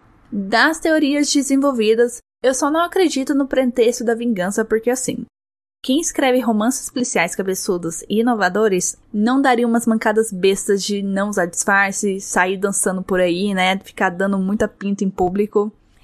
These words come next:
Eu acho que essa teoria é questionar a inteligência da Agatha Christie, minha opinião.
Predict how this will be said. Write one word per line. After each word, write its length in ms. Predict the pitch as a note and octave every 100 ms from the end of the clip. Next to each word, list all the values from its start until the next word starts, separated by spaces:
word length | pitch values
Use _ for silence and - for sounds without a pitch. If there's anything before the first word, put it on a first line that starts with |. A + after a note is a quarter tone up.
| -
Eu 100 | G#3
acho 240 | A3+ -
que 180 | - A#3+
essa 200 | G#3+ A3+
teoria 480 | B3 B3 A3 A#3 A#3 -
é 100 | A3
questionar 640 | A#3 C4 B3+ B3+ G#3+ G3 G#3+
a 60 |
inteligência 580 | A3 G#3+ G#3+ G3 F#3 F#3+
da 80 | F#3
Agatha 220 | F3+ A3
Christie, 420 | - - - - - -
minha 180 | E3+ E3+
opinião. 440 | - G#3 C#4+ -